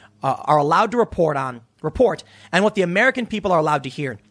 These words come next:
And why do you persist in behaving as a Democratic super pac?" Ooh, spicy. "Silencing views to the contrary of your political beliefs,"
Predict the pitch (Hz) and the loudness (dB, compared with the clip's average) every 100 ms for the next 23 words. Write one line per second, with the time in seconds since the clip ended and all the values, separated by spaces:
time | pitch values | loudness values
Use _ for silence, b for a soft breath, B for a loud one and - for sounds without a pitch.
0 | _ B B B 165 156 190 269 254 240 | _ B B B 0 4 4 4 0 -2
1 | 233 - 208 185 - 196 - - 143 143 | -4 -4 -2 -2 0 0 -2 -6 -8 -6
2 | 104 185 208 240 165 160 151 113 170 202 | -2 0 0 -2 -2 -2 -2 -2 -2 0
3 | 226 - 180 170 - - 214 170 - 143 | -2 0 -2 -2 -6 -4 -2 -4 -4 -4
4 | 117 269 302 - - - - - _ _ | -4 -8 -10 -12 -14 -14 -16 -20 _ _
5 | B B B - - 240 285 285 302 277 | B B B 0 2 2 0 -2 -4 -2
6 | 185 180 180 170 - b - 165 - 180 | 2 2 2 -4 -10 b -8 -6 0 0
7 | 180 185 165 151 127 151 160 147 131 135 | 0 0 0 -2 0 0 0 -4 -8 -2
8 | 180 233 151 - | 0 0 -2 -4